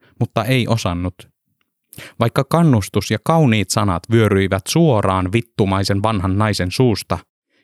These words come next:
jotenkin nekin tuntuivat lohdulliselta, tärkeältä,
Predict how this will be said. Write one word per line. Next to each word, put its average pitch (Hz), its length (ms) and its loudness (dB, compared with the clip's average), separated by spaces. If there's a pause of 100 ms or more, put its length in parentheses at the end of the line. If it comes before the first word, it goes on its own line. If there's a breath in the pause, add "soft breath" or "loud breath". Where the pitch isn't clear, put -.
jotenkin 98 640 0
nekin 98 340 -2
tuntuivat 92 520 0
lohdulliselta, 98 840 -4 (220)
tärkeältä, 90 640 -2